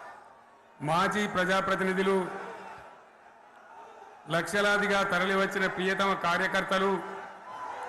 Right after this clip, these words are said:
సైకిళ్ళ మీద, ఎడ్ల బండ్ల మీద పాదయాత్ర పథికులుగా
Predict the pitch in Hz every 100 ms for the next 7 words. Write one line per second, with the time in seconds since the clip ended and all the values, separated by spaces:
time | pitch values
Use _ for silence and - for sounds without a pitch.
0 | - - - - - - - 170 190 214
1 | 214 208 196 196 202 196 170 - - -
2 | - - - - - - - 170 175 202
3 | 190 196 202 202 196 196 185 165 - -
4 | - - - - - - - - - -
5 | 175 196 208 202 202 196 190 175 185 196
6 | 196 202 190 -